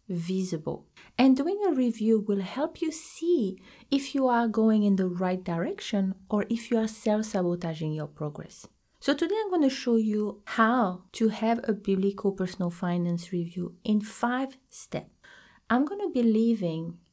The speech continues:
a workbook inside the Fun Money Habit Facebook group. So if you wanna join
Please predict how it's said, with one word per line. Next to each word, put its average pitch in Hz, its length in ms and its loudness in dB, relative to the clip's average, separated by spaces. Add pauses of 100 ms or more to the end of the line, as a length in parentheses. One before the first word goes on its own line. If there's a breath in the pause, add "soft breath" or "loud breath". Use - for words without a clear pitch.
(120)
a 185 120 4
workbook 196 720 -2 (400)
inside 220 640 4
the 190 100 -2
Fun 190 340 -2
Money 180 240 -2
Habit 175 480 -6
Facebook - 640 -6
group. - 340 -6 (240)
So 226 400 4
if 254 200 -6
you 349 100 2
wanna 415 240 -2
join 190 540 2